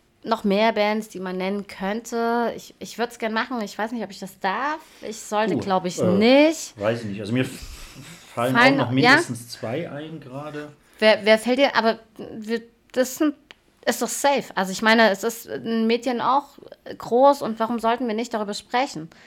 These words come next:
Speaker 1: So
Speaker 2: Die
Speaker 1: sind
Speaker 2: eine möchte ich namentlich grad nicht erwähnen. Da möchte ich
Speaker 1: Warum?
Speaker 2: mich vorher mal rechtlich noch mal kurz auseinandersetzen, inwieweit ich das hier darf oder nicht darf.
Speaker 1: Ach so, und die
Speaker 2: Denn,
Speaker 1: andere?
Speaker 2: äh, im Knast bin ich nicht unbedingt der Stärkste, sage ich euch, wie es
Speaker 1: <laughs>
Speaker 2: ist.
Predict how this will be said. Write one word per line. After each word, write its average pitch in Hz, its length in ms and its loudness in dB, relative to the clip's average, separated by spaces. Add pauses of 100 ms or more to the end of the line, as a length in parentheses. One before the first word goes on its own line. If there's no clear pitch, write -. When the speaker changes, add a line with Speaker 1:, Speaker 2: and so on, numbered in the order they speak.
(440)
Speaker 1:
So 196 80 -10
Speaker 2:
Die 123 80 -4
Speaker 1:
sind - 100 0
Speaker 2:
eine 165 180 4
möchte 135 260 0
ich 123 60 -4
namentlich 139 400 -2
grad 113 180 0
nicht 170 160 -4
erwähnen. 160 400 0
Da 135 120 4
möchte 240 200 6
ich - 60 2
Speaker 1:
Warum? 175 140 6
Speaker 2:
mich 135 100 0
vorher 139 260 2
mal 131 180 2
rechtlich 135 380 -2
noch 131 160 -2
mal 127 140 -2
kurz - 500 -8 (160)
auseinandersetzen, 135 880 -2
inwieweit 127 440 -4
ich 147 140 -10
das 117 160 -6
hier 117 140 -4
darf 127 320 -2
oder 110 140 -4
nicht 151 260 -6
darf. 120 220 -2
Speaker 1:
Ach 226 60 -4
so, 233 120 -10
und 185 180 -8
die 185 80 -8 (120)
Speaker 2:
Denn, 123 140 4
Speaker 1:
andere? 117 260 0 (500)
Speaker 2:
äh, 117 240 0
im 117 120 -6
Knast 127 340 -2
bin 135 120 0
ich 131 60 0
nicht 147 120 -4
unbedingt 135 280 -2
der 120 120 -4
Stärkste, 135 520 -6
sage 110 240 -6
ich 151 120 -6
euch, 240 60 -2 (160)
wie 349 40 0
es - 100 -4
Speaker 1:
<laughs> 147 120 -10
Speaker 2:
ist. - 180 -10